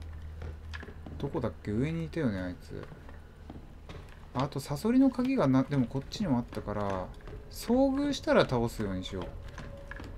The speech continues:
アイテム欄が二つ空いてるか。あった。ここだね。あ、こっから来たんだっけ？あ、そう、こっから来たんだ。こっから来て、もう一箇所なかったっけ？サソリの鍵のドア。上の階だよね。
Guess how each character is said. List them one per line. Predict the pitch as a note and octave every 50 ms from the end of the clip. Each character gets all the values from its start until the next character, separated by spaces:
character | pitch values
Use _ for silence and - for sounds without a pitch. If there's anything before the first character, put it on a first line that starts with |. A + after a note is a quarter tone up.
| - - - - - - - - D#3+ D#3+
ア | G3+
イ | A3 G#3
テ | - - A#3
ム | A#3 A3+ G#3
欄 | F3 D3 B2+
が | A2+ G#2 G#2+
二 | - - - B2
つ | - -
空 | B2 A#2+
い | A#2
て | - A#2+
る | A2 -
か。 | - - - - - - - - - - - - - - - - - - - - - - - - - - - - -
あ | B2+ B2
っ |
た。 | A#2 - F#2
こ | - - - - - - - - - - - - - B2+ -
こ | A#2 A2+
だ | A2+ A2
ね。 | A2+ A#2 B2 - - - - - - - - - - - - - - - - - - - - -
あ、 | - A#2 G#2+ -
こ | - - C3
っ | -
か | - F#3
ら | F3+
来 | -
た | - G#3+
ん | G3 C#3
だ | -
っ | -
け？ | - - - - - - - - - - - - - - -
あ、 | A#2 A2
そ | - G#2+
う、 | -
こ | - C#3
っ |
か | - - F#3+
ら | -
来 | -
た | - A#2
ん | G#2
だ。 | G2 - - - - - - - - - - - - -
こ | - F3 -
っ | - - - -
か | - A3+
ら | G3 C#3 -
来 | - - -
て、 | - - C3+ B2+ G#2+ F2+ - - - - F#3
も | E3+ F3+ G3 G3+
う | G3+
一 | - -
箇 | A#3+ A3+
所 | - D3+ C3
な | B2+ B2+
か | - A#2+
っ |
た | - - - A2
っ | - -
け？ | A2+
サ | - - A2
ソ | G#2 - A#2
リ | G#2+ G#2+
の | G#2+ G#2 G2
鍵 | - G#2+ G#2
の | G#2 G2+ G2 G2
ド | G2 F#2 F#2 F#2+ - - - - - C3 C#3+
ア。 |
上 | E3 F3 F3
の | - F#3
階 | - - G3 F3 A#2
だ | F2+
よ | E2+
ね。 | F2+